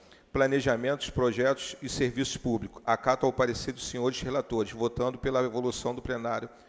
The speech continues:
pela evolução do projeto em plenário. Plenário, vereador Fernandes Valdes Filho,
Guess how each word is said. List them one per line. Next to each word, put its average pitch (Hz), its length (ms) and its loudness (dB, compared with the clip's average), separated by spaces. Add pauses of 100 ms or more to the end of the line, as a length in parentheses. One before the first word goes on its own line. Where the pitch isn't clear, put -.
pela 127 140 -2
evolução 120 380 0
do 127 60 -8
projeto 123 400 0
em - 20 -12
plenário. 110 440 -2 (280)
Plenário, 120 400 0
vereador 113 360 -2
Fernandes 113 360 -4
Valdes 110 280 -2
Filho, 143 340 -8